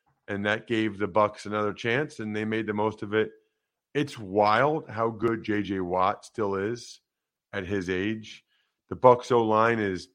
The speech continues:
not very good, and losing Josh Wells makes it even worse. However, all that being said, the Bucs can still clinch the N F C South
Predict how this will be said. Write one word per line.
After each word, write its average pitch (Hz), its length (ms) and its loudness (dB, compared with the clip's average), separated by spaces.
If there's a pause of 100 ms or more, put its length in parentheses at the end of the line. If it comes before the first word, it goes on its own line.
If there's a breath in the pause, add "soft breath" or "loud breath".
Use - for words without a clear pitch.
not 107 340 -4
very 107 260 0
good, 95 340 -2
and 92 380 -6
losing 107 380 -4
Josh 98 420 2
Wells 104 560 -4 (640)
makes 107 280 -4
it - 60 -12
even 95 300 -6
worse. 101 480 -4 (720)
However, 120 500 4
all 120 220 2
that 120 180 2
being 110 280 -2
said, 131 420 2 (120)
the 104 80 -8
Bucs 120 440 0
can 104 180 -10
still 160 400 -2
clinch 131 440 -8
the 110 100 -6
N 113 120 -4
F 107 100 -8
C 107 160 -10
South 98 480 0